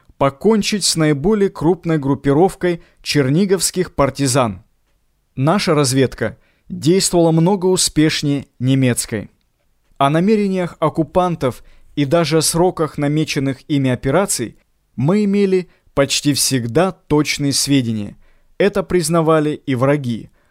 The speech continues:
Вот, например, что писал в своем инструктивном письме начальник венгерского королевского генерального штаба генерал-полковник Самбатхей. "Хорошо развита служба разведки, информации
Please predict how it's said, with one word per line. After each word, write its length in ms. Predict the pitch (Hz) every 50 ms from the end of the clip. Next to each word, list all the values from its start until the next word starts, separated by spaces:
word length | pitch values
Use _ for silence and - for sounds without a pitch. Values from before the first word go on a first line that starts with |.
| _ _ _ _ _
Вот, 280 | - 139 208 220 220 -
например, 640 | 185 180 - - 175 175 170 170 170 170 156 - -
что 240 | - - - - 151
писал 460 | - - 160 147 - - 170 160 156
в 40 | 147
своем 380 | - - 143 143 143 143 139 135
инструктивном 760 | 135 - - - 135 139 - - 156 156 143 143 131 127 123
письме 580 | - - 131 - - - 151 165 190 185 165 - _ _ _ _ _ _ -
начальник 640 | - 127 135 135 - - 208 208 196 190 190 175 -
венгерского 640 | 165 170 165 156 147 165 165 151 - - 156 143 135
королевского 800 | 135 - 139 135 135 139 143 139 131 - - - - 131 127
генерального 640 | 123 120 131 131 135 135 131 127 123 123 120 117 117 117
штаба 520 | - - - - 185 196 151 123 110 - - _ _ _ _ _ _ _ _
генерал-полковник 1160 | - 117 131 139 151 160 196 220 208 - 185 185 170 - - 190 180 170 170 170 165 - - _ -
Самбатхей. 880 | - - 151 139 139 127 143 - - - - 135 123 113 - - - _ _ _ _ _ _ _ _ _ _ _
"Хорошо 440 | _ - 127 131 151 - - 233 233
развита 480 | 208 208 202 170 170 185 - - 180
служба 460 | 147 - - 147 156 151 135 135 143 139
разведки, 760 | 139 139 117 117 123 123 117 110 - - - 117 104 - _ _ _ _ _ -
информации 1000 | 147 139 135 127 - 131 123 127 127 139 160 175 160 - - - 156 151 143